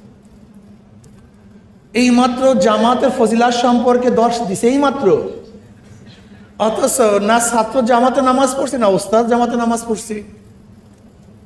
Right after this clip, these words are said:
এইমাত্র "আন তা'বুদাল্লাহা কাআন্নাকা তারাহু, ফাইন লাম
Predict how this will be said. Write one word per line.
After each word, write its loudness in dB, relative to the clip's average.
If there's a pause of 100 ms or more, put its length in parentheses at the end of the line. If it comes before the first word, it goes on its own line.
(840)
এইমাত্র 0
"আন 2
তা'বুদাল্লাহা 0
কাআন্নাকা 0
তারাহু, 0
ফাইন -2
লাম -2